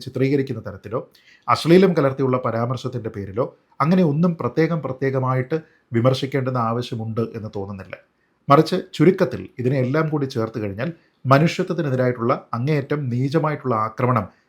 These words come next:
എന്ന രീതിയിൽ മാത്രമേ ഈ പവിത്രൻ്റെ വാക്കുകളെ നമുക്ക് കാണാനായിട്ട് കഴിയുകയുള്ളൂ. ഇത് എന്തെങ്കിലും തരത്തിലുള്ള നാക്കുപിഴ എന്നൊക്കെ പറഞ്ഞ് ആൾക്കാർ പൊതുവെ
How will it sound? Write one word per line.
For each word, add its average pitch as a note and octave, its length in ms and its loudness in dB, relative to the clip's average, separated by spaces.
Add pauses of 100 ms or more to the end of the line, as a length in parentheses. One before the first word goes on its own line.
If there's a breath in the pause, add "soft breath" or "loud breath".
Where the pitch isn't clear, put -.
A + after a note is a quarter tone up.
(140 soft breath)
എന്ന B2 160 2
രീതിയിൽ B2+ 360 2
മാത്രമേ A2+ 480 -2 (160)
ഈ A#2 40 -4 (100)
പവിത്രൻ്റെ B2 520 -2
വാക്കുകളെ A2 460 -4 (120)
നമുക്ക് G2+ 280 -12
കാണാനായിട്ട് G#2 500 -8
കഴിയുകയുള്ളൂ. G#2 520 2 (1300)
ഇത് C3+ 140 8 (160)
എന്തെങ്കിലും D3 420 2
തരത്തിലുള്ള C3 420 0 (360)
നാക്കുപിഴ C3+ 560 4 (200)
എന്നൊക്കെ A#2 300 -4
പറഞ്ഞ് A#2 260 0 (160)
ആൾക്കാർ A#2 280 0 (100)
പൊതുവെ B2+ 260 4